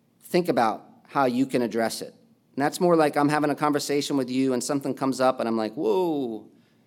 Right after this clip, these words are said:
we need to talk more about this." And we make a plan together to focus on that issue.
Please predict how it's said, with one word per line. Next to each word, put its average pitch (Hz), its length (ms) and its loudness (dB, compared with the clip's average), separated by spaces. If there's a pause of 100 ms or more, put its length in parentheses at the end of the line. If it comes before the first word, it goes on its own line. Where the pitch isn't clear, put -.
(200)
we 147 100 -6
need 156 140 -2
to 143 60 -10
talk 139 260 0
more 135 180 0
about 110 300 -2
this." - 360 -16 (720)
And 113 100 -8
we 123 80 -4
make 127 180 -4
a 123 60 -10
plan 123 460 -6
together 110 360 -6
to 101 60 -8
focus 110 400 -6
on 104 140 -6
that 98 180 -8
issue. 95 320 -12